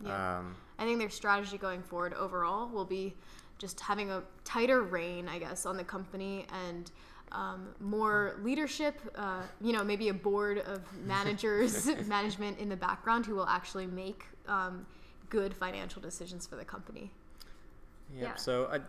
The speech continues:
Speaker 2: I, I look forward to hopefully WeWork not disappearing. I
Speaker 1: <laughs>
Speaker 2: would l-, potentially like to work in one of their spaces in the future.
Speaker 1: Mm-hmm.
Speaker 2: It seems really enticing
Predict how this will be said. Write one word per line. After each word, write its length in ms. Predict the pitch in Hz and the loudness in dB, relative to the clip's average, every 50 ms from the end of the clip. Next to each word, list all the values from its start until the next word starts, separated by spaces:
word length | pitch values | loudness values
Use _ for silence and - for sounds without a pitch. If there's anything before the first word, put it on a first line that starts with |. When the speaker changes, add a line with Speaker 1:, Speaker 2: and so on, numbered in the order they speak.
| - - - | -10 -2 2
Speaker 2:
I, 60 | 147 | 2
I 40 | 143 | 4
look 220 | 147 165 165 165 | 4 4 0 0
forward 440 | - - 170 170 175 175 165 147 131 | 0 2 2 4 4 2 0 -2 -2
to 180 | 127 127 127 123 - - - - - - - - - - - | -2 -2 -2 -4 -6 -12 -14 -16 -16 -16 -16 -16 -14 -14 -2
hopefully 360 | 139 143 139 - - 143 135 | -2 -2 -2 0 0 0 2
WeWork 400 | 127 123 135 135 135 135 127 - | 2 2 2 2 2 2 2 2
not 240 | 127 123 156 170 143 | 2 2 2 2 0
disappearing. 600 | 135 117 - 110 - - 101 98 95 92 90 85 95 - | -4 -4 -4 -6 -4 0 0 2 2 0 0 -2 -2 0
I 220 | 117 113 113 123 - 294 - - - | 2 4 4 2 2 -2 -8 -8 -12
Speaker 1:
<laughs> 280 | - - 120 135 131 120 | -14 -12 -10 -10 -4 0
Speaker 2:
would 180 | 127 151 170 170 - - 160 | 0 0 0 0 -6 -10 -12
l-, 100 | 147 143 - - - - - | -10 -12 -12 -14 -18 -10 -10
potentially 380 | - 160 - 156 151 - 160 156 | -6 -4 -4 -4 -2 -2 -2 2
like 260 | 143 151 165 165 - | 4 4 2 2 0
to 180 | - 170 139 120 - - - - - - | -2 -2 -2 -2 -4 -10 -16 -16 -10 -6
work 300 | 135 123 120 120 120 - | 0 2 2 2 2 2
in 120 | 123 110 107 | -2 0 0
one 120 | 107 107 | 0 0
of 40 | 104 | 0
their 120 | 104 104 | 0 0
spaces 480 | - - - 101 98 98 - 104 101 95 | -2 -4 -4 -2 -2 -2 -4 -4 -4 -4
in 80 | 101 | -4
the 80 | 98 95 | -6 -6
future. 540 | - - 95 90 92 - - 120 120 120 - - - - 220 | -6 -8 -8 -8 -8 -4 -2 -2 -2 -2 -2 -6 -10 -8 -8
Speaker 1:
Mm-hmm. 180 | 208 190 190 123 | -6 -4 -2 -4
Speaker 2:
It 120 | 123 - | -4 -2
seems 380 | - - 147 147 139 131 - - | -2 0 0 0 0 -2 -6 -6
really 260 | 147 143 143 143 147 | -2 0 2 2 2
enticing 640 | 147 139 135 147 151 170 165 - 156 127 113 104 101 | 2 2 2 2 2 2 2 0 -2 -2 0 -2 -4